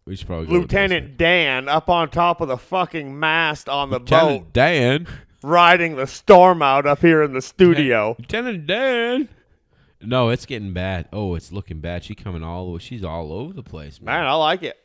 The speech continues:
Speaker 1: We got, uh, we got about
Speaker 2: If we instantaneously cut out, it's because, you know, we basically got struck by lightning and
Speaker 1: Judging from my meteorolo-,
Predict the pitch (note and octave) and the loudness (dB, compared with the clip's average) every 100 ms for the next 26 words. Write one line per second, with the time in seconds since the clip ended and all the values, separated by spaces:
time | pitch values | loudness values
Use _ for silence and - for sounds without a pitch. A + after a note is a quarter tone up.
0 | - - A#2 A#2+ G#2+ G#2 F#2 F#2+ A#2 C3 | -20 -14 -10 -8 -10 -10 -8 -8 -8 -8
1 | A2 G2 - _ _ _ _ _ _ - | -6 -8 -10 _ _ _ _ _ _ -2
2 | D#3 E3+ A3 G#3+ G3 G#3 - D3+ F3 F3+ | 0 4 2 4 0 -2 -8 -4 -2 0
3 | F3 D3 D#3+ D#3 - D3+ D3 C#3+ C#3 B2+ | -2 -4 -4 -6 0 2 2 2 2 -2
4 | - B2 A#2 C3 A#2+ A#2 B2+ A#2+ A#2+ B2+ | -8 -8 -4 -2 -2 -4 -6 -4 -2 -2
5 | A#2+ B2 A2+ A2+ G#2+ B2 A2+ A2+ A2 A2 | -2 -4 -6 -6 -4 -2 -2 -2 0 0
6 | A2 A2 G#2 G2 A#2 C#3 F3 - B2+ A2+ | -4 -8 -8 -8 -8 -10 -10 -12 -10 -8
7 | G2+ A2 A#2+ G2+ G2 G#2 G#2 | -6 -6 -6 -6 -6 -6 -6